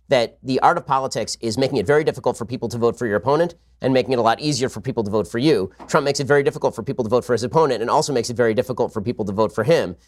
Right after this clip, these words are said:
specifically because of this. And the proof concept here is not twenty sixteen, it's twenty eighteen. Meaning if you watch twenty eighteen, for a brief moment in time, it was a referendum on Democrats. During the Kavanaugh hearings,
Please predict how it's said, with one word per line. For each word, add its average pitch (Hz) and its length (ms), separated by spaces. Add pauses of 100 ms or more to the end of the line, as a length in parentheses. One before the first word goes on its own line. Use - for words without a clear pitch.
(100)
specifically 151 540
because 120 280
of 95 60
this. 78 160
And 104 100
the 98 40
proof 180 360
concept 156 400
here 143 160
is 104 100
not 139 200
twenty 127 200
sixteen, 101 400
it's 95 120
twenty 117 240
eighteen. - 380 (260)
Meaning 92 160
if 87 100
you 98 60
watch 139 280
twenty 156 220
eighteen, 101 380 (260)
for 90 80
a 87 40
brief 151 220
moment 156 200
in 143 80
time, 107 240
it - 20
was 98 140
a 117 40
referendum 123 400
on 110 80
Democrats. 90 560 (240)
During 127 200
the 143 80
Kavanaugh 170 320
hearings, 139 340